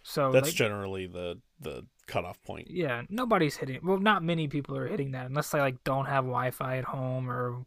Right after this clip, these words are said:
Speaker 1: well, for whatever reason. But most people are not gonna hit that. It'd be very impressive if they did, and they should probably, like,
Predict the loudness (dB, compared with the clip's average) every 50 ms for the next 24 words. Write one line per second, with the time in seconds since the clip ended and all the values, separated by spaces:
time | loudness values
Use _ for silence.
0 | -12 -12 -10 -2 0 0 0 2 4 4 6 6 6 6 6 4 2 0 0 0
1 | -2 -2 -4 -4 -4 -4 -2 2 4 4 4 4 2 0 -2 0 0 -2 0 0
2 | 0 -2 -2 -2 -4 -6 -6 -8 -8 -6 -4 -4 -2 -2 -2 -2 -2 0 0 2
3 | 4 4 4 4 2 2 0 -4 -8 _ _ _ _ _ _ _ _ _ -6 -4
4 | -4 2 4 4 6 6 4 2 2 2 2 2 0 -2 -4 -4 -4 -4 -2 -2
5 | 0 0 0 0 0 -2 -2 -2 -4 -4 -4 -6 -8 -6 -4 -4 -2 -2 -2 -2
6 | -2 -4 -6 -6 -8 -16 -18